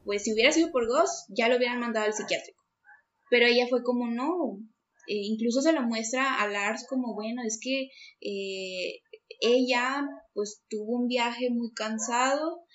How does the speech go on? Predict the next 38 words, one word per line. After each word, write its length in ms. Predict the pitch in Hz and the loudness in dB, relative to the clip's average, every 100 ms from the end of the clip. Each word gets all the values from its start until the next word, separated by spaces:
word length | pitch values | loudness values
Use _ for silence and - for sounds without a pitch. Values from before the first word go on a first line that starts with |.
| _ | _
yo 240 | 254 214 208 | -2 -2 0
creo 140 | 233 226 | -2 -2
que 60 | |
estaría 320 | 262 - 233 220 | -2 -2 0 0
bien 220 | 226 220 | -2 -4
que 100 | 294 | -6
fuera 220 | 269 220 | -4 -2
al 120 | 190 | -2
médico, 460 | 196 240 262 - 208 | -4 -2 -4 -6 -10
¿no 140 | 196 | -10
crees? 540 | 196 226 285 392 - - - - - | -6 -4 -4 -6 -8 -12 -20 -20 -10
Y 120 | - 226 | -2 2
desde 240 | 233 233 | 2 2
ahí 160 | 226 226 | 0 0
lo 100 | 269 | 0
enganchó 520 | 294 254 233 247 220 | 0 -2 -2 -2 -2
para 220 | 262 302 | -2 -4
que 120 | - - | -4 -4
él 200 | 262 269 - | -4 -6 -6
fuera, 460 | 233 330 208 214 _ _ | -4 -4 -4 -10 _ _
para 200 | 208 202 | -10 -8
que 120 | 208 | -6
realmente 400 | 208 220 262 262 | -4 0 0 0
el 120 | 277 - | -2 -4
que 120 | 190 | -8
recibiera 480 | 165 - 196 208 240 | -8 -12 -6 -2 0
la 60 | 269 | 0
atención 500 | 269 277 277 269 294 | -2 -2 -2 -2 -2
fuera 260 | 208 180 180 | 0 0 0
Lars, 480 | 196 226 226 233 - | -2 -4 -6 -10 -16
¿no? 300 | 220 196 208 - _ _ - - - - | -16 -14 -14 -18 _ _ -20 -18 -12 -6
Si 380 | 226 226 - - - - | 0 0 0 -6 -20 -4
desde 280 | 220 220 226 | 0 2 2
un 260 | 226 247 | 0 2
inicio 400 | 285 285 285 277 247 | 2 0 -2 -2 0
se 120 | 220 | 2
hubiera 240 | 214 226 | 2 0
confrontado, 840 | 285 262 233 202 202 233 285 392 | 0 0 0 -2 -2 0 2 0